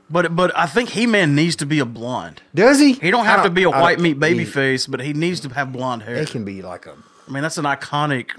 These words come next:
Speaker 2: can be a
Speaker 1: look.
Speaker 2: different color blonde. I mean, you don't have to be painted by numbers right now.
Speaker 1: Well, no. I mean, Dolph Lundgren's was a sandy blonde, I
Speaker 2: Yeah,
Speaker 1: think.
Speaker 2: it could be something a little different.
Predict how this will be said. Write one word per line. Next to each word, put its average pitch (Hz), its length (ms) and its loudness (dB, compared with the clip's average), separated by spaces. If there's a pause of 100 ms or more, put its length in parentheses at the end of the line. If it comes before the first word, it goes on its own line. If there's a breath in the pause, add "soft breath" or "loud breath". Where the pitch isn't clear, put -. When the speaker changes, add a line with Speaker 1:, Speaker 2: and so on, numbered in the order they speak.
Speaker 2:
can 131 140 -6
be 113 100 0
a - 40 -2
Speaker 1:
look. 85 100 -12
Speaker 2:
different 92 280 -12
color 98 260 -12
blonde. 71 300 -18
I 101 60 -14
mean, 113 160 -8
you 127 80 -6
don't 117 60 -6
have 117 100 -6
to 101 80 -16
be 95 80 -6
painted 101 200 -8
by 87 100 -12
numbers 92 360 -14
right - 140 -14
now. 95 320 -14 (140)
Speaker 1:
Well, 254 160 -2
no. 139 180 2
I 165 80 4
mean, 143 160 2
Dolph 147 220 2
Lundgren's 139 380 0
was 120 140 -6
a 117 60 -6
sandy 120 320 -6
blonde, 113 340 -8
I 110 60 -6
Speaker 2:
Yeah, 95 160 -4
Speaker 1:
think. 117 100 -6
Speaker 2:
it 123 40 -8
could 117 100 -8
be 95 180 -8 (160)
something 107 320 -8
a 92 60 -12
little 90 100 -14
different. 92 300 -16